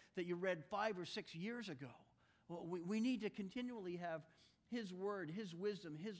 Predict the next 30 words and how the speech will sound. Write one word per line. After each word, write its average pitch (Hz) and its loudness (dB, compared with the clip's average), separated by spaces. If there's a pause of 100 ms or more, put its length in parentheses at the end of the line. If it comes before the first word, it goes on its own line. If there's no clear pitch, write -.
language, 190 -2
his 196 -4
thoughts 180 -4 (400)
in, 160 0
in 165 2
our 156 2
minds, 151 -4 (1300)
flowing 202 2
through 143 -6
our 117 -10
thoughts. - -18 (960)
The 190 -4
third 277 2
feature 160 0 (280)
of 160 2
walking 180 2
through 160 -4
the 143 -4
truth 139 -4 (540)
is 165 -6
then 220 0
to 196 -2
live 233 -2
out 180 2
what 170 -2
we're 165 -2
learning 156 0 (180)
daily 175 2
in 143 0
life. 156 -2